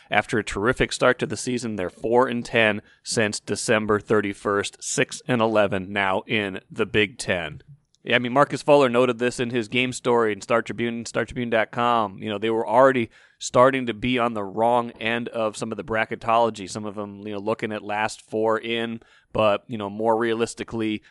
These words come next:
on the wrong side of that bubble. Well, if you lose to Northwestern, a team with a thirteen-game losing streak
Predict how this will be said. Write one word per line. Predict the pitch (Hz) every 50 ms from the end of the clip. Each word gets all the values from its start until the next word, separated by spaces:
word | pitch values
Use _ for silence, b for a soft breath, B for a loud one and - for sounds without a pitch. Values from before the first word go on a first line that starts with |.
| b b -
on | - 110 117 113
the | 107 98
wrong | 95 104 113 117 123 123 117 113 -
side | - - 110 107 107 104
of | 98 95
that | 110 104 104 92 104
bubble. | 110 110 117 110 101 87
Well, | 92 104 107 104
if | 104 95 101
you | 107 104
lose | 117 139 139 -
to | - 117
Northwestern, | 123 131 120 - 127 127 123 123 - - 117 104 92 90 - -
a | -
team | - - 135 123 123
with | 113 -
a | 95
thirteen-game | - - 131 131 120 - - 127 117 113 117 117 110 113
losing | 123 123 113 113 107
streak | - - 104 95 87 -